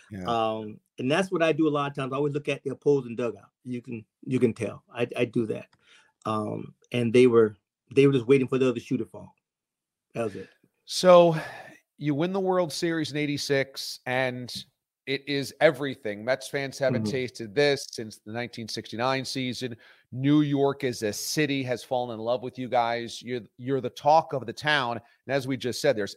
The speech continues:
Speaker 1: excesses there in the city in the eighties. What is it like after you win the World Series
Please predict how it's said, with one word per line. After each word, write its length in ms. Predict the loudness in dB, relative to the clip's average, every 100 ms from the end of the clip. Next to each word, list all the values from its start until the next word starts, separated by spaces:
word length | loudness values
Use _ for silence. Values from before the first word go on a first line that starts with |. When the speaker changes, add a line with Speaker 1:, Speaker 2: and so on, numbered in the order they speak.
| -2
Speaker 1:
excesses 640 | -2 -2 -4 -4 -8 -6
there 300 | -2 -2 -2
in 60 | -6
the 40 |
city 340 | -8 -8 -8 -8
in 60 |
the 140 | -6 -4
eighties. 380 | -4 -6 -10 -4
What 200 | -2 0
is 160 | -2 -4
it 120 | -2
like 320 | 4 4 4
after 220 | -4 -4 -10
you 80 | -8
win 160 | -6
the 60 | -6
World 280 | -4 -4 -4
Series 480 | -4 -4 -4 -8